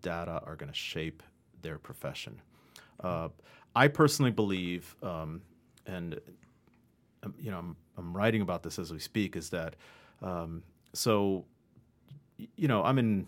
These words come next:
my early fifties, and so, uh, I started, I saw my first personal computer I think it was in an eighth or ninth grade class that they bought a Tandy. You know, the math teacher bought a Tandy,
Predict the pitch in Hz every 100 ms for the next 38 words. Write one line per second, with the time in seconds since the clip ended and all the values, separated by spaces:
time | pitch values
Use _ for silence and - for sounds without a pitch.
0 | - - 85 80 80 73 - - - -
1 | 104 95 87 - 87 90 87 - - -
2 | - 110 113 107 - 110 101 82 104 120
3 | 104 95 - 101 - - _ - 110 -
4 | 95 90 - 101 90 87 82 80 - -
5 | - - - - 107 92 92 85 78 71
6 | 92 92 87 87 - 87 78 - 85 82
7 | - 85 80 76 - 92 73 67 65 -
8 | 82 76 85 80 - 104 76 80 76 -
9 | 139 135 120 113